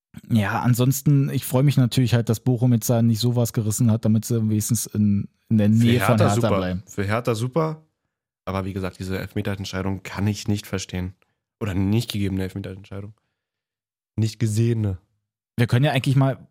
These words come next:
Speaker 1: komm, wir, wir werfen das einfach mit rein. Wir haben die ganze Zeit jetzt hier wegen Videobeweis gesagt und
Speaker 2: Ja,
Speaker 1: den können wir
Speaker 2: komm,
Speaker 1: eigentlich
Speaker 2: wir
Speaker 1: jetzt das
Speaker 2: rein.
Speaker 1: auch schon gleich hier mit, mit reinwerfen. Das war ja
Speaker 2: Scheiß.
Speaker 1: eigentlich auch so ein Ding, zweite Bundesliga auf jeden Fall. Da,
Speaker 2: Ja.
Speaker 1: da war's ja wirklich richtig frech.
Speaker 2: Ja.
Speaker 1: Bei, ähm, Bremen gegen Schalke. Schalke führt eigentlich schon eins null und dann irgendwie neunzigste Minute noch was.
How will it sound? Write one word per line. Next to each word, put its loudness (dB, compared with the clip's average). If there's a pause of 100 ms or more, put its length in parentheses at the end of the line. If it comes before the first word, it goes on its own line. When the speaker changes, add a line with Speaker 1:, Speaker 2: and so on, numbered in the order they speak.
(280)
Speaker 1:
komm, 0
wir, 0
wir 2
werfen 0
das 2
einfach 2
mit 2
rein. 2
Wir 2
haben 4
die 2
ganze 0
Zeit 0
jetzt -2
hier 2
wegen 2
Videobeweis 2
gesagt 0
und 2
Speaker 2:
Ja, 4
Speaker 1:
den 4
können 4
wir 2
Speaker 2:
komm, 4
Speaker 1:
eigentlich 2
Speaker 2:
wir 6
Speaker 1:
jetzt -2
das 2
Speaker 2:
rein. 2
Speaker 1:
auch 0
schon 0
gleich 2
hier 4
mit, 0
mit 0
reinwerfen. 2
Das 0
war 4
ja 4
Speaker 2:
Scheiß. -2
Speaker 1:
eigentlich 0
auch 0
so 0
ein 2
Ding, 2
zweite 0
Bundesliga 2
auf -4
jeden 4
Fall. 0
Da, 2
Speaker 2:
Ja. -2
Speaker 1:
da 0
war's 0
ja 2
wirklich -2
richtig 0
frech. -2 (260)
Speaker 2:
Ja. -6
Speaker 1:
Bei, 2
ähm, 4
Bremen 2
gegen 2
Schalke. 0
Schalke 0
führt -2
eigentlich 0
schon 0
eins 0
null 4
und 0
dann 2
irgendwie 2
neunzigste 2
Minute 2
noch 2
was. -2